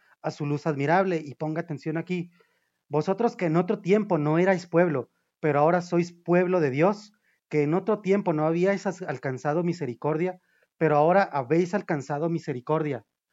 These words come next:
Usted recuerde el libro de Oseas. ¿Cómo se llamaban los hijos de, de, del profeta Oseas y de, y de su mujer, eh, Gomer? ¿No se llamaba uno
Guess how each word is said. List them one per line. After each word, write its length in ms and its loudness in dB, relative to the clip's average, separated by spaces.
Usted 360 -2
recuerde 680 0
el 100 -4
libro 340 0
de 100 0
Oseas. 580 -4
¿Cómo 220 -2
se 120 -2
llamaban 420 0
los 180 -6
hijos 520 -6
de, 560 -2
de, 580 -6
del 240 -6
profeta 380 -4
Oseas 580 -2
y 140 -8
de, 640 -4
y 100 -8
de 80 -6
su 140 -12
mujer, 640 -2
eh, 140 -10
Gomer? 460 2
¿No 140 -4
se 100 -4
llamaba 400 2
uno 480 0